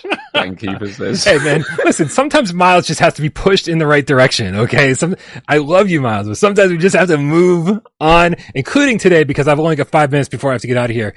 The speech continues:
Speaker 1: Uh, so thank you,
Speaker 2: Yeah, let's
Speaker 1: everybody,
Speaker 2: do
Speaker 1: for
Speaker 2: this.
Speaker 1: hanging out. Make sure you subscribe to Miles on youtube dot com slash miles. Click the link in the description down below. Uh, he's doing six more P S V R two live streams this weekend, so make sure you tune in and, uh, tune into all of those.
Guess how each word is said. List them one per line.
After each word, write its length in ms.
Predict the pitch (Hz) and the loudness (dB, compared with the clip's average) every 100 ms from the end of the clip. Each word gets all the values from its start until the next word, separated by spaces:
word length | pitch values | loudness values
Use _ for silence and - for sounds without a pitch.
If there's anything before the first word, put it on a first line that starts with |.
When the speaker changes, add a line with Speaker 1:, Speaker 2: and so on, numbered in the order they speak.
| - - | -16 -12
Speaker 1:
Uh, 160 | 120 117 | -4 -4
so 140 | - | -4
thank 240 | 135 196 - | -2 -2 0
you, 80 | 175 | -2
Speaker 2:
Yeah, 60 | |
let's 120 | 156 | -2
Speaker 1:
everybody, 120 | 151 151 | -2 -2
Speaker 2:
do 40 | |
Speaker 1:
for 60 | 139 | -2
Speaker 2:
this. 80 | |
Speaker 1:
hanging 160 | 151 143 | -2 0
out. 100 | 143 | 0
Make 140 | 156 | -2
sure 100 | - | -2
you 60 | 165 | -6
subscribe 380 | 147 - 143 127 | -6 -4 -4 -4
to 60 | |
Miles 300 | 139 131 131 - - - | -4 -4 -6 -10 -20 -8
on 180 | 165 165 | -4 -2
youtube 300 | 156 165 156 | -4 -6 -2
dot 180 | 147 143 | -2 0
com 180 | 156 143 | -2 0
slash 240 | 151 135 | -2 -2
miles. 220 | 151 139 | -2 -2
Click 140 | - 180 | -2 -4
the 60 | 156 | -2
link 180 | 156 | 0
in 60 | 151 | 0
the 60 | 131 | -2
description 340 | - 117 139 | -2 -4 -4
down 160 | 143 135 | -4 0
below. 240 | 139 135 - _ - | 0 0 -2 _ -6
Uh, 220 | 120 123 | -4 -2
he's 240 | 135 139 | -2 -2
doing 280 | 160 156 147 | 0 -2 -4
six 360 | - - 254 170 - | -8 -4 -2 -4 -4
more 360 | 165 180 151 101 | 2 4 4 0
P 140 | - | -2
S 80 | 131 | -2
V 120 | 139 | -2
R 60 | 123 | -2
two 160 | 139 | -2
live 200 | 127 131 | -2 -2
streams 320 | 127 135 127 - - _ | -2 -6 -6 -10 -20 _
this 260 | 120 175 131 | -4 -4 -2
weekend, 420 | 156 139 101 90 | -4 -2 -6 -6
so 120 | 117 | -6
make 140 | 113 - | -6 -4
sure 100 | 120 | -8
you 80 | |
tune 220 | 107 139 131 | -6 -4 -2
in 200 | 123 127 | -4 -4
and, 300 | 110 107 104 | -8 -8 -6
uh, 200 | 101 101 | -6 -6
tune 180 | - 120 | -6 -6
into 160 | 117 | -6
all 180 | 113 120 | -4 -4
of 60 | 110 | -2
those. 300 | 107 131 | -2 -2